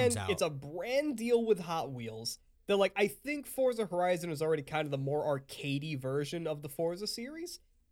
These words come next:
Speaker 2: And
Speaker 1: You
Speaker 2: so
Speaker 1: can set up tracks and stuff like
Speaker 2: Yeah,
Speaker 1: that,
Speaker 2: so
Speaker 1: yeah.
Speaker 2: now you got the giant orange plastic looking tracks, and you're making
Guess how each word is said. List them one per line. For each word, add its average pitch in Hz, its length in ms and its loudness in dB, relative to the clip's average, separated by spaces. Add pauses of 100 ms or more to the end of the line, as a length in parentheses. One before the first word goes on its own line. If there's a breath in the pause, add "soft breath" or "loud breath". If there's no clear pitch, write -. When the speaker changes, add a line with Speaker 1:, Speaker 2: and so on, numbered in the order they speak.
(120)
Speaker 2:
And 233 140 2
Speaker 1:
You - 80 4
Speaker 2:
so 247 80 6
Speaker 1:
can 240 100 10
set 131 200 8
up 123 160 -4
tracks - 600 -2
and 113 120 -6
stuff - 300 -4
like - 140 -12
Speaker 2:
Yeah, 330 140 -2
Speaker 1:
that, 190 80 -4
Speaker 2:
so 269 100 -2
Speaker 1:
yeah. 294 80 6
Speaker 2:
now 277 40 6
you 262 100 0
got 254 180 4
the 190 80 0
giant 185 580 2 (100)
orange 180 480 0
plastic 160 500 -6
looking 151 340 -2
tracks, 220 420 -4
and 180 80 -4
you're 165 120 0
making 175 320 -4